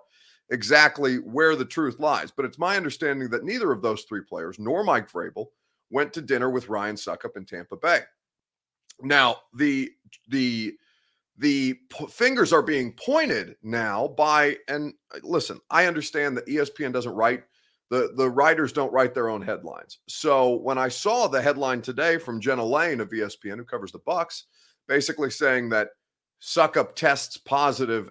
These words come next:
after Titans, test positive after Titans dinner, it draws the conclusion from that headline. And after you read the article, you realize that that, that implication is not being drawn by the content of the article. It's just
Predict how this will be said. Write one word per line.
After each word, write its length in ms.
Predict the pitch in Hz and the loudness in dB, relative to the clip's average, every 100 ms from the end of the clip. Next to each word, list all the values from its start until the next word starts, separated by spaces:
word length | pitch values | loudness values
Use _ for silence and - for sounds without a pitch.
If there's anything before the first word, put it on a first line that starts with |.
| _ | _
after 460 | 120 135 - 131 113 | 2 2 2 -4 -4
Titans, 680 | - 135 131 113 104 95 - _ | 0 0 0 -6 -12 -14 -20 _
test 300 | - 160 - | -2 -2 0
positive 400 | 147 131 123 110 | 0 0 -4 -6
after 280 | 120 123 131 | -4 -6 -8
Titans 400 | 123 110 107 101 | -2 -2 -2 -10
dinner, 320 | - 90 - _ _ _ _ _ _ _ _ _ | -10 -10 -10 _ _ _ _ _ _ _ _ _
it 180 | 139 139 | -2 -2
draws 520 | 127 165 190 190 120 | 4 6 8 6 2
the 140 | 127 131 | -6 -6
conclusion 1000 | 143 120 - 247 294 247 117 98 95 131 | -6 -8 -4 0 2 2 -2 -6 -8 -12
from 260 | - 165 156 | -2 0 4
that 160 | 123 | 2
headline. 720 | 107 196 214 113 92 90 104 - - | 2 0 0 -2 -4 -6 -8 -8 -2
And 280 | 135 143 - | -2 -2 -2
after 240 | 208 214 | -2 -2
you 80 | 175 | -2
read 180 | 170 139 | -2 2
the 100 | 135 | 2
article, 380 | 117 113 143 | 2 2 -4
you 280 | 147 139 120 | -4 -6 -6
realize 400 | 127 170 139 110 | -2 2 4 2
that 160 | 113 104 | 0 -2
that, 260 | 117 113 - 104 | 0 0 -4 -4
that 280 | 107 110 | 0 0
implication 560 | 123 120 120 135 117 113 | -2 -4 -4 -2 -4 -6
is 120 | 95 | -6
not 140 | 117 104 | -6 -6
being 200 | 104 101 | -8 -4
drawn 240 | 110 104 | -4 -4
by 80 | 95 | -8
the 80 | - | -6
content 400 | 131 123 117 95 | -4 -4 -4 -8
of 80 | |
the 100 | 92 | 2
article. 340 | 160 147 - 95 | 4 4 0 -10
It's 120 | - | -10
just 260 | 104 - | -12 -12